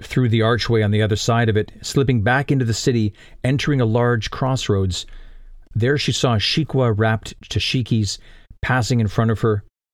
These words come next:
Asish folk in colorful patterns, painted sections of the walls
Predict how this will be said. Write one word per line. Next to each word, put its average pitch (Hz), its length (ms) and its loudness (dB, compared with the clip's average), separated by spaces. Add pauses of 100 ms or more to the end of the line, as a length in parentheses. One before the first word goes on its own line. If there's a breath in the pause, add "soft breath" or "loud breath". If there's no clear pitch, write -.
(240)
Asish 120 640 0
folk 110 380 -2
in 104 160 -2
colorful 120 500 0
patterns, 110 560 -2 (1300 soft breath)
painted 151 380 0
sections 135 440 0
of 113 80 0
the 110 80 0
walls 104 520 0